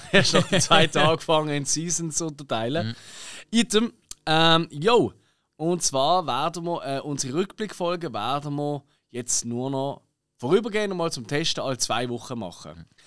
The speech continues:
Speaker 1: Es hat mehrere Gründe. Erstens mal, äh, wir haben ein bisschen weniger Druck. Wir haben mehr, wir können mehr Zeit für die Wochenendfolgen, die halt einfach die beliebtesten sind, im Vergleich zu den Rückblickfolgen.
Speaker 2: Mhm.
Speaker 1: Die sind schon okay, aber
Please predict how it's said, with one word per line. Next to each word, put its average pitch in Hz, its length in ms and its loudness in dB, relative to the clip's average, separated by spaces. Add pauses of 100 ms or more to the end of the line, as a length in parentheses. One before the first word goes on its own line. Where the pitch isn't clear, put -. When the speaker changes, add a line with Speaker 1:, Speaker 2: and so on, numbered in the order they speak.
(240)
Speaker 1:
Es 117 120 -6
hat 135 140 -4
mehrere 135 440 -2
Gründe. 233 520 -2
Erstens 170 380 -4
mal, 165 260 -4
äh, 170 320 -4
wir 127 60 -4
haben 120 320 -6
ein 151 100 0
bisschen 143 320 -4
weniger 131 400 -6
Druck. - 480 -6 (600)
Wir 127 100 -6
haben 135 280 -2
mehr, 143 320 -2
wir 123 120 -12
können 131 240 -4
mehr 139 240 -2
Zeit 165 240 -6
für 123 160 -10
die - 100 -18
Wochenendfolgen, 175 880 -6
die 143 60 -4
halt 139 160 -2
einfach 131 220 -6
die 127 120 -8
beliebtesten 147 640 -6
sind, 208 400 -6
im 135 80 -10
Vergleich 143 300 -4
zu 139 100 -6
den 127 80 -8
Rückblickfolgen. 196 800 -6
Speaker 2:
Mhm. - 460 -20
Speaker 1:
Die 139 80 -2
sind 135 180 -4
schon 262 120 4
okay, 208 420 0
aber 170 220 -2